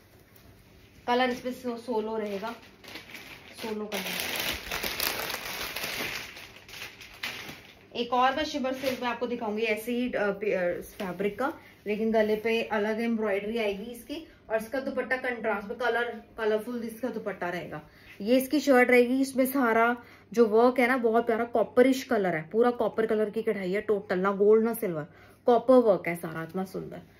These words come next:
ठीक है। और ये जो आएगा बीच में छोटी छोटी बूटियां भी सारी embroidery की डली हुई है। ये आएगा इसका front shimmer silk, same fabric shimmer silk, color इज beige, light beige सा tone है। इसकी सलवार दिखा दूँ तो ये आएगी, pure sheddoon का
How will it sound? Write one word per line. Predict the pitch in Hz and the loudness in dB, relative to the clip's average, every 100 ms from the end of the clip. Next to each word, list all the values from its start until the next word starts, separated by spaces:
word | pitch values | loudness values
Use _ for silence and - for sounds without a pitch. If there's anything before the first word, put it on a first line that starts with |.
| - - | -20 -10
ठीक | 240 | -4
है। | 220 214 | -4 -2
और | 220 214 | -2 0
ये | 247 269 | 0 2
जो | 285 | 2
आएगा | 262 277 269 | 2 2 0
बीच | 254 233 | -2 0
में | 262 | 0
छोटी | 262 247 | 0 -2
छोटी | 254 | -4
बूटियां | 226 240 240 240 | -4 -4 -2 0
भी | 254 | 0
सारी | 247 202 220 220 | 0 0 0 0
embroidery | 208 202 175 180 | 0 0 0 -4
की | 185 | -6
डली | 196 180 | -4 -4
हुई | 175 208 | -4 -6
है। | 226 - - - | -8 -18 -20 -12
ये | 202 240 | -6 -2
आएगा | 202 202 | -2 -2
इसका | 208 - 240 | -6 -8 -12
front | 226 226 254 285 392 - - - - _ _ - | -12 -6 -4 -4 -6 -16 -20 -20 -20 _ _ -20
shimmer | - 285 302 302 | -8 0 4 2
silk, | 311 330 - - - - - - | 2 0 0 -14 -20 -20 -20 -2
same | 262 262 | 0 0
fabric | 277 269 233 247 | -2 -4 -4 -6
shimmer | 262 240 | -8 -10
silk, | 226 - | -12 -6
color | 247 220 220 | 0 0 0
इज | 226 190 | -4 2
beige, | 208 180 180 - - - _ _ _ | 2 2 -6 -16 -18 -20 _ _ _
light | 214 202 196 | -4 -2 -2
beige | 202 185 185 | -2 -2 -2
सा | 214 | -6
tone | 196 185 202 | -4 -4 -6
है। | 320 - - - | -8 -16 -20 -16
इसकी | 202 - | -14 -12
सलवार | 220 254 220 202 202 | -6 -4 0 0 0
दिखा | 220 226 | -2 -2
दूँ | 202 | -2
तो | 208 | -2
ये | 226 180 | -2 -2
आएगी, | - - 156 - - | -4 -10 -14 -14 -6
pure | 196 170 | -4 -4
sheddoon | 180 190 175 165 | -6 -8 -8 -10
का | 160 | -10